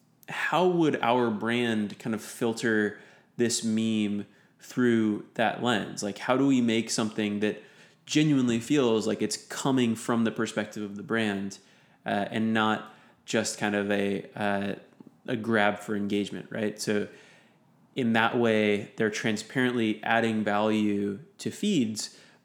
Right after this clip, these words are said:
by being culture-, culturally relevant. And then, uh, you know, I think the third piece, and this is something that I think lots of brands are gonna be uncomfortable with, but are going to need to get comfortable with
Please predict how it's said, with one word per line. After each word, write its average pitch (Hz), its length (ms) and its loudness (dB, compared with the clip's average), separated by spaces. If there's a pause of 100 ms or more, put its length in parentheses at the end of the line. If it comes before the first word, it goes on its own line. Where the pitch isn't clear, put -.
(220)
by 117 180 4
being 113 300 2
culture-, 104 480 -2 (100)
culturally 110 500 0
relevant. 107 500 0
And 127 120 2
then, 131 380 0
uh, 143 60 -2
you 131 180 0
know, 120 60 2
I 117 60 2
think 113 220 -2
the 110 80 -2
third 123 380 2
piece, 107 500 -2 (460)
and 120 100 0
this 127 140 0
is 131 100 0
something 113 380 0
that 101 100 0
I 98 80 -2
think 104 280 -6 (260)
lots 113 420 -4
of 104 140 -4
brands 107 260 0
are 107 40 0
gonna 104 120 -2
be 104 100 0
uncomfortable 110 540 -2
with, 104 360 0
but 107 280 0
are 120 120 -2
going 107 280 0
to 104 160 -2
need 107 420 -2
to - 80 -6
get 101 260 -4
comfortable 104 480 -6
with 101 340 -6